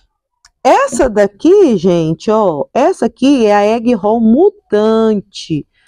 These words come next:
Pessoal, essa planta,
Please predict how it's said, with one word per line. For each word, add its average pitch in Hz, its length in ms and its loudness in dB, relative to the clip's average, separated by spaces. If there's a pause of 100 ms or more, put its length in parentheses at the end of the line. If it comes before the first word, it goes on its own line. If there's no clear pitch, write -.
(220)
Pessoal, 226 800 0
essa 320 440 -4
planta, 175 920 -4